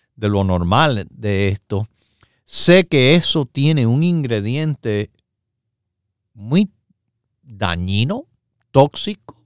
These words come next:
hasta puede ser peligroso cuando se consume internamente, y eso se llama la aloína. Ahí,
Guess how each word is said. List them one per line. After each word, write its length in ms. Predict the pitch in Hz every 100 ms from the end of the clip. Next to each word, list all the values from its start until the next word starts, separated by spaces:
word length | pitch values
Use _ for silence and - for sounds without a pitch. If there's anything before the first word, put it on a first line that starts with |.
| _ _ _
hasta 340 | - 143 - 123
puede 340 | - 131 175
ser 280 | 139 160 185
peligroso 880 | - 147 123 120 202 247 - 98 - _ _ _ _ _
cuando 280 | - 139 127
se 160 | -
consume 800 | 123 123 104 - - - 139 123
internamente, 920 | 113 110 - 110 107 101 101 113 120
y 140 | 113 104
eso 220 | 131 247
se 180 | - 165
llama 240 | 107 139
la 240 | 147 104 - -
aloína. 840 | 101 127 131 127 113 110 82 78 - _ _ _ _ _ _ _ _ _ _ _ _ _ _ _ _ _
Ahí, 520 | 117 110 135 175 135